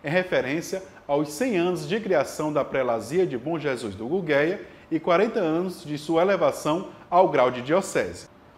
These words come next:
O tradicional novenário contou a cada noite com temas específicos que contextualizaram a história da catedral. O ponto alto das festividades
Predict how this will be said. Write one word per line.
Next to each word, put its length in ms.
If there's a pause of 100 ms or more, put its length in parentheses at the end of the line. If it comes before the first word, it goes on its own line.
(160)
O 80
tradicional 580
novenário 720 (260)
contou 540
a 60
cada 320
noite 420
com 180
temas 380
específicos 920 (200)
que 100
contextualizaram 1040
a 140
história 400
da 100
catedral. 600 (440)
O 80
ponto 440
alto 280
das 200
festividades 840